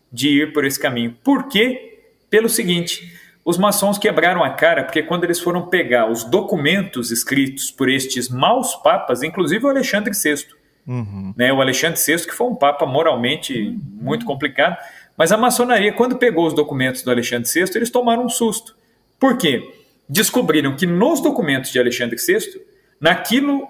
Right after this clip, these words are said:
Speaker 1: em que ele fala de fé e de moral, ele não errava. Então, por exemplo, é o Papa Alexandre sexto que, na época do descobrimento da América e do Brasil, vai dizer que o índio tinha alma e merecia ser batizado e não deveria ser escravizado.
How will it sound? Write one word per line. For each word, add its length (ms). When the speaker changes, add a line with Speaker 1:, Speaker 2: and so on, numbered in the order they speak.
Speaker 1:
em 200
que 180
ele 200
fala 320
de 160
fé 300
e 60
de 100
moral, 540
ele 160
não 220
errava. 480
Então, 240
por 140
exemplo, 400
é 80
o 100
Papa 240
Alexandre 420
sexto 480
que, 380
na 140
época 340
do 160
descobrimento 640
da 100
América 460
e 40
do 100
Brasil, 440
vai 280
dizer 420
que 80
o 100
índio 320
tinha 300
alma 420
e 40
merecia 560
ser 260
batizado 560
e 60
não 240
deveria 400
ser 180
escravizado. 800